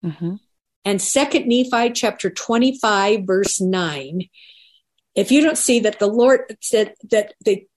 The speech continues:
Speaker 2: Canaanite, the people of the Canaanites were destroyed when the Israelites came in because they rejected the word of the Lord.
Speaker 1: Right.
Speaker 2: And if you say that, what does that seem to, that suggests they were taught it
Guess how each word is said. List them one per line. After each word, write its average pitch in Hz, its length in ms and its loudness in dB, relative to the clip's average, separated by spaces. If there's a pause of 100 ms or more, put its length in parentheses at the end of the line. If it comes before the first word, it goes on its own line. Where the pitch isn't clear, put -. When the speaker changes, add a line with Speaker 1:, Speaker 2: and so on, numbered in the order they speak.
(180)
Speaker 2:
Canaanite, 285 560 2
the - 80 -2
people 320 680 4
of 208 120 2 (480)
the 202 80 2
Canaanites 240 680 2
were 208 100 4
destroyed 196 600 2
when 190 120 0
the 196 120 2
Israelites 196 540 0
came 185 300 -2
in 151 360 -6 (800)
because 233 540 0 (220)
they 226 440 4
rejected 196 880 0 (120)
the 196 140 -2
word 185 280 0
of 165 80 -2
the 165 80 -2
Lord. 165 480 -2 (840)
Speaker 1:
Right. 151 300 -12
Speaker 2:
And 226 220 -2
if 233 160 0
you 254 100 6
say 453 440 4
that, 349 360 2
what 247 160 2
does 415 160 0
that 311 180 0
seem 269 360 0
to, 220 180 2 (480)
that 349 180 2
suggests 254 540 0
they 233 140 4
were 202 200 -2
taught 302 380 -2
it 160 140 -8